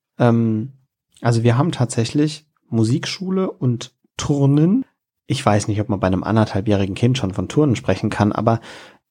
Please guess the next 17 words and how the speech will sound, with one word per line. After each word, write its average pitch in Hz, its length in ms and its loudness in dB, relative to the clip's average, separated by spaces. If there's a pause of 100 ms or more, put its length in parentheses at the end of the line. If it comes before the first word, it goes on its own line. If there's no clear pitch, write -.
(120)
ähm, 110 460 2 (680)
das - 160 0
sind 156 120 4
die 139 60 -2
zwei 107 180 0
Fixtermine, 95 720 0
die 92 220 -4
stehen 113 320 0
jede 85 220 -2
Woche 87 200 -6
im 104 100 -8
Kalender. 117 600 0 (1300)
Aber 117 240 0
ich 131 140 -4
habe 151 120 -2
das - 160 -2
Gefühl, 160 480 0